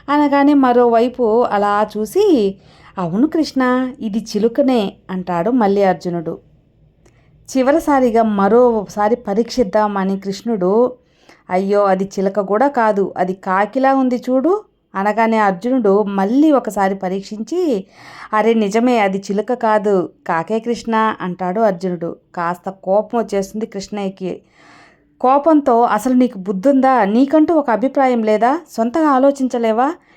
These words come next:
నేను ఏదంటే అదే నువ్వు వంత పాడుతున్నావు," అని కృష్ణుడు కొంచెం కోపంగా మాట్లాడతాడనమాట. దానికి అర్జునుడు సమాధానం ఇలా ఇస్తాడు, "ఓ సర్వాంతర్యామి, నిన్నే నమ్ముకుని బతుకుతున్నవాడును ఈ అర్జునుడును. నువ్వు ఏదంటే నేను అదే.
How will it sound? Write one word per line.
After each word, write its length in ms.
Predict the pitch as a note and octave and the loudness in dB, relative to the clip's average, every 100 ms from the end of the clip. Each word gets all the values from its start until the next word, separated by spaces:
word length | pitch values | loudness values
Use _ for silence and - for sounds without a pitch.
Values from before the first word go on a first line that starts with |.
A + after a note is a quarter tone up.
| _ | _
నేను 180 | B3 C#4 | 0 2
ఏదంటే 580 | B3+ G#3+ B3+ D4+ D#4 D#4+ | 2 4 4 6 4 4
అదే 280 | A#3+ A3+ D4 | 4 4 4
నువ్వు 200 | C#4+ A#3 | 2 2
వంత 220 | A3 A3 | 0 -2
పాడుతున్నావు," 840 | A#3+ A#3 A3+ A3 G#3 G3 C4 E4+ _ _ _ _ _ - | -2 -2 -4 -4 -2 0 -2 -2 _ _ _ _ _ -6
అని 300 | A#3+ A3+ B3+ | -2 0 -2
కృష్ణుడు 500 | C4+ A3+ G3 C4+ C#4 | -2 -6 -4 -4 -4
కొంచెం 380 | B3+ G#3+ G3+ C#4+ - | -2 -4 -4 -6 -2
కోపంగా 440 | A3 A3+ A3+ A3 | 0 0 0 -2
మాట్లాడతాడనమాట. 920 | G3+ F3+ F3+ E3+ E3+ D#3+ E3 E3 D#3+ D#3+ - _ _ - | -2 -2 -2 -6 -6 -10 -8 -10 -10 -14 -18 _ _ -8
దానికి 400 | F#3+ G3+ G#3+ G#3 | -4 -2 -2 0
అర్జునుడు 440 | F3+ E3+ A3 A#3+ | 0 0 -4 -2
సమాధానం 600 | G3+ F#3 F3+ F#3 F#3+ F#3 | -4 -6 -4 -4 -4 -4
ఇలా 180 | F3 F3 | -4 -4
ఇస్తాడు, 480 | E3 D#3+ F3+ E3 E3+ _ _ _ - - F#3+ | -6 -6 -10 -10 -12 _ _ _ -20 -10 -4
"ఓ 100 | F#3+ | -2
సర్వాంతర్యామి, 1300 | G3 F3+ F#3+ G#3+ G3+ G3+ G3 F#3+ A3 C4+ A#3 F#3 - | 0 -2 0 0 0 0 0 0 0 0 0 -2 -6
నిన్నే 400 | G#3 G#3+ A3 C4+ | -4 -2 2 2
నమ్ముకుని 460 | C#4 A3 A3+ A#3+ A#3+ | 2 2 0 -2 -2
బతుకుతున్నవాడును 1040 | F#3+ F#3+ G3 G#3 G3 F#3+ F#3 F3+ F#3 G3 | 0 -2 -4 -10 -6 0 0 0 -2 -4
ఈ 220 | A3 F3+ | -4 -2
అర్జునుడును. 640 | E3+ D#3 G3 G3+ F#3 E3+ - _ _ _ _ _ B3 | -2 -2 -6 -4 -4 -6 -10 _ _ _ _ _ 0
నువ్వు 240 | D#4+ D#4 | 2 2
ఏదంటే 720 | A#3 A3+ A3 G#3+ G#3 G3+ C#4+ | 2 2 2 2 0 2 2
నేను 380 | A3 G3+ G#3+ B3 | 2 -2 0 0
అదే. 340 | F3+ F#3 - | 2 0 -4